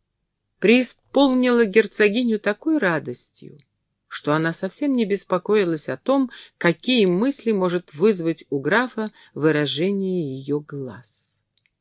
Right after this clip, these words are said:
Мысли эти оказались мучительными, а подозрения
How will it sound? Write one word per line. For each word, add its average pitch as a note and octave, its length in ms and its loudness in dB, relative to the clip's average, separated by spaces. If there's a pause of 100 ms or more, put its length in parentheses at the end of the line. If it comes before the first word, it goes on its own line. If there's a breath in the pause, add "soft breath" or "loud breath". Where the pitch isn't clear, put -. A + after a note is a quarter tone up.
(400)
Мысли D#3 460 -2
эти F#3 180 -2
оказались F3+ 560 -2
мучительными, - 960 -6 (640)
а D#3 100 2
подозрения F#3 1040 0